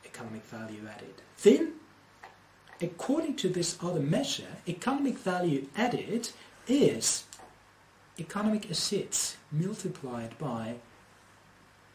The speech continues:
economic income minus the cost of capital. This is to say,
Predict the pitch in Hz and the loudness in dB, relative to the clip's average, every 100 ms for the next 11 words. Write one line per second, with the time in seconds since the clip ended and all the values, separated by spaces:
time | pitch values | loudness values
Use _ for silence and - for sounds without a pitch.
0 | - - - - - - - - - - | -20 -20 -20 -20 -20 -20 -20 -20 -20 -16
1 | 156 - 175 131 104 - - 143 143 - | -12 -8 -4 -4 -6 -12 -8 -8 -8 -14
2 | 101 - - - 131 151 151 - - - | -16 -18 -18 -10 -4 -2 -2 -6 -8 -10
3 | - 147 - - - - - - - - | -8 -8 -8 -10 -14 -8 -4 -4 -6 -12
4 | - - - - - - - - - - | -16 -20 -20 -20 -20 -20 -20 -20 -18 -20
5 | - - - 294 240 - 170 - 202 208 | -20 -8 4 4 4 2 0 0 0 0
6 | 147 - | -2 -4